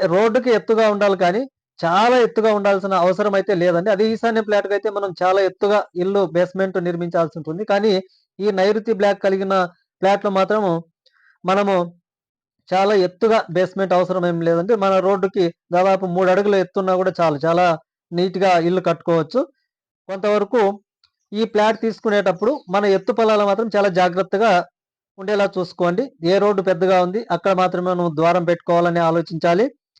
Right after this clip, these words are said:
తర్వాత ఈ నైరుతి బ్లాక్ ఫ్లాట్‌లో మాత్రము బ్లా-, నైరుతిలో మాత్రం డౌన్ లేకోకుండా చూసుకోవడం చాలా జాగ్రత్త.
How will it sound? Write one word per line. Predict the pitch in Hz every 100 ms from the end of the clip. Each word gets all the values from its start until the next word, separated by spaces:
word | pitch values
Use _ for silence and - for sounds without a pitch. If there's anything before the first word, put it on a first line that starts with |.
| -
తర్వాత | 190 208 202 220 196 202 _
ఈ | - 196
నైరుతి | 190 214 220 240
బ్లాక్ | 202 214 202
ఫ్లాట్‌లో | 196 196 202 190
మాత్రము | 180 175 180 247 285 _ _ _ _ _ _ _ _ _ _ _ _ _ _ _ _
బ్లా-, | 147 185 190 190
నైరుతిలో | 180 208 254 247 233
మాత్రం | 220 214 220 240 185
డౌన్ | 180 226 240
లేకోకుండా | 214 202 202 202 202
చూసుకోవడం | - 196 - 180 180 208
చాలా | 170 175 185
జాగ్రత్త. | 165 165 156 165 -